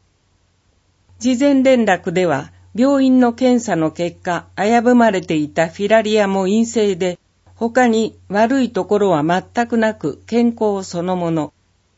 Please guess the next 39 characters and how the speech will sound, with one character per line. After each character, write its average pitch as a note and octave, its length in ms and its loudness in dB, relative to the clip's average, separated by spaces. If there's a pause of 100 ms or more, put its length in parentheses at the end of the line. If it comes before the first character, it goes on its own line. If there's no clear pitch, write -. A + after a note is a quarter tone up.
(340)
痩 A3 140 0
せ B3 180 -2
て A#3 160 0
い G#3+ 100 -4
て - 380 -4
あ F#3+ 140 -2
ば A3+ 140 4
ら A3+ 120 2
が G#3+ 160 2
浮 G#3+ 120 0
い A3 60 -8
て G#3+ 200 0
い G#3+ 120 0
る A3 140 0
の F#3 160 0
で、 C#3 260 -6 (360)
栄 C#4 200 2
養 B3+ 320 2
を A#3 100 0
取 A3+ 180 -4
ら B3+ 120 2
せ A#3+ 160 -2
る G#3+ 120 -2
こ F#3 140 -6
と F3+ 140 -2
だ F3+ 160 -2
け F#3 380 -6
気 G#3 160 -2
を B3+ 120 0
つ - 100 -18
け B3 140 0
れ G#3 140 0
ば D#3 160 0
い A3 220 0
い - 80 -8
と C#3+ 120 -6
の B2+ 160 -8
こ D3 160 -10
と。 D3 240 -8